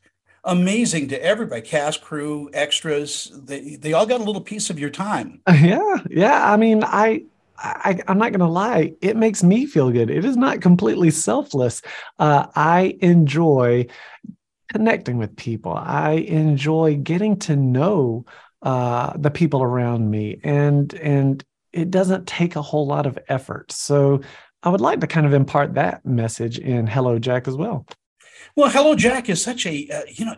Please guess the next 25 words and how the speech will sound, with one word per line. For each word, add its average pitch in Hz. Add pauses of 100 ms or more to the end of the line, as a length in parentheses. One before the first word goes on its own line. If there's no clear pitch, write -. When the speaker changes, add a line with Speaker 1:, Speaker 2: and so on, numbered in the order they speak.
Speaker 1:
you've 165
got 226
such 247
a 175
broad 170
stroke 214
for 131
it. 123
You 214
can 202
do 151
anything 160
with 107
this. - (140)
Speaker 2:
Yeah. 143 (180)
Speaker 1:
And, 147
and 151
it's -
all 214
an 160
education 170
for 147
all 147
of -
us. -